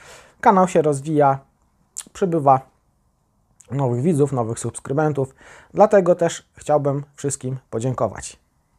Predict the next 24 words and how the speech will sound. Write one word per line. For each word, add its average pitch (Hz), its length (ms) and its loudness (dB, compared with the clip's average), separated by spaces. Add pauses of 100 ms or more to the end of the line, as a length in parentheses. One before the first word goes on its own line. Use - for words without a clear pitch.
(160)
Konkurs, 185 640 0 (180)
no 151 140 -6
właśnie, 131 440 -2 (460)
konkurs, 139 520 -2 (240)
bardzo 202 360 2
prosty, 175 520 0 (680)
rzeczowy 156 480 2
konkurs. 113 560 -4 (920)
Żeby 226 220 4
wziąć 226 240 2
udział 196 200 2
w 190 60 -16
konkursie, 165 600 0 (120)
musicie 143 540 -2
zrobić 113 640 -6
dwie 110 240 -2
rzeczy. - 320 -8 (840)
Zostawić 160 560 2
pod 151 200 -6
tym 143 160 -6
wideo 117 300 -4
łapkę 196 340 2
w 190 60 -4
górę 226 280 2